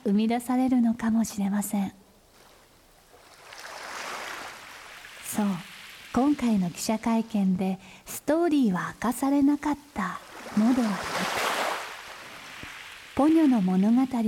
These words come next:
はもう始まっています。鈴木敏夫のジブリ汗まみれ。今夜の出演は、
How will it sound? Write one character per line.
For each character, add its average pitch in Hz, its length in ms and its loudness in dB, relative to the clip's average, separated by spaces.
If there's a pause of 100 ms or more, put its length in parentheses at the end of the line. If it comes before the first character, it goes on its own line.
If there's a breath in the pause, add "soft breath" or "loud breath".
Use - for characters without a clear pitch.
(120)
は 196 160 -4 (680)
も 214 360 2
う - 180 -16
始 214 420 0
ま 254 160 4
っ - 20 -6
て - 240 -2
い 262 80 6
ま 254 180 4
す。 - 220 -8 (4000)
鈴 240 440 0
木 - 100 -14
敏 294 420 0
夫 294 120 4
の 285 200 2 (520)
ジ 226 240 0
ブ 320 180 0
リ 214 160 0 (400)
汗 202 300 0
ま 339 180 4
み 285 160 4
れ。 185 100 -6 (1700 soft breath)
今 320 240 4
夜 302 140 4
の 220 120 2
出 - 300 -2
演 233 260 4
は、 226 200 0